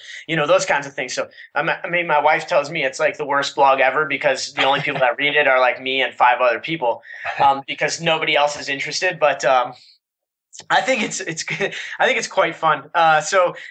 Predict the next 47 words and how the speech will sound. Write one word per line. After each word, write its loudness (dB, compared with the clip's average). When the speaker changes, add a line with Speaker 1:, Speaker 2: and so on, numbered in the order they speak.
Speaker 1:
that 4
was -2
the -8
name -4
of 0
my 2
company -4
as -4
well 0
in -8
Phoenix. -6
And -2
then, 2
uh, 4
you -4
know, 2
obviously 2
when 0
I 0
went -2
to -10
Nike, -2
I, 0
I -6
didn't -6
do -4
anything -2
with -6
my 0
company 0
anymore, 0
but 2
I 0
kept -2
the -6
blog 2
because -4
I -2
figured, -4
yeah, 2
I'll 4
still -4
write 0
some -4
ideas -2
and, -12
and -14